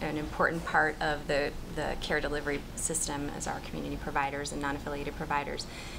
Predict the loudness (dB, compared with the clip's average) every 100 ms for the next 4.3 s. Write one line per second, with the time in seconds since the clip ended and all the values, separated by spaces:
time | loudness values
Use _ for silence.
0 | -2 0 4 6 6 6 4 4 4 4
1 | 4 8 8 8 4 2 2 2 0 2
2 | 4 2 2 2 2 2 2 2 0 0
3 | 2 0 0 4 4 4 0 0 0 2
4 | 4 4 0